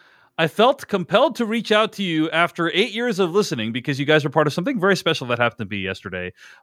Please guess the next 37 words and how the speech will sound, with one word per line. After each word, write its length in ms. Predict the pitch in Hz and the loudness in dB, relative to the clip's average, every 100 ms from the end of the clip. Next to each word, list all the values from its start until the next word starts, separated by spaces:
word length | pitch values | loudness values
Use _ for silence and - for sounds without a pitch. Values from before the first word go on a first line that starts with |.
| - | 0
My 160 | 196 | 2
son 300 | - 247 233 | 6 4 6
Lucas 440 | 180 302 - 151 - | 6 4 4 -2 0
was 160 | 143 | -4
born 300 | 104 131 160 | 0 2 4
on 100 | 160 | 2
December 360 | 139 135 190 202 | -2 -2 -2 -2
twentieth. 600 | - 220 139 92 - _ _ _ _ _ - | -4 -8 -8 -10 -16 _ _ _ _ _ -8
He's 200 | 175 151 | -6 0
healthy, 440 | 202 254 254 247 | 2 2 -2 -4
adorable, 520 | 196 147 147 180 196 185 | -2 -2 2 2 2 0
and 160 | 135 | 0
just 160 | 139 - | -4 -4
everything 320 | 175 208 190 | -4 -4 -4
I 80 | 151 | -4
could 140 | 156 | -4
have 80 | 135 | -4
ever 160 | 131 143 | -2 -2
asked 220 | 220 - | -2 -6
for. 260 | 104 101 _ - - | -8 -8 _ -20 -6
I'm 180 | 160 156 | -4 4
writing 280 | 196 302 262 | 2 2 -4
to 100 | 240 | -4
you 140 | 233 | -4
because 280 | 185 175 139 | -4 -4 -2
while 220 | 143 214 | 0 0
I 80 | 240 | 2
was 160 | 190 | 0
in 80 | 190 | 0
the 80 | 170 | 0
hospital, 460 | 165 202 - 113 110 | 0 -2 -2 -2 -2
sleep 320 | - 226 - | 0 -2 -2
deprived, 540 | 139 131 117 113 104 - - - | -2 4 4 4 -2 -18 -14 0
and 80 | 147 | 2
an 80 | 156 | 4
emotional 460 | 147 208 - 196 | 6 6 6 2
mess, 400 | 156 190 120 - | 4 2 2 -4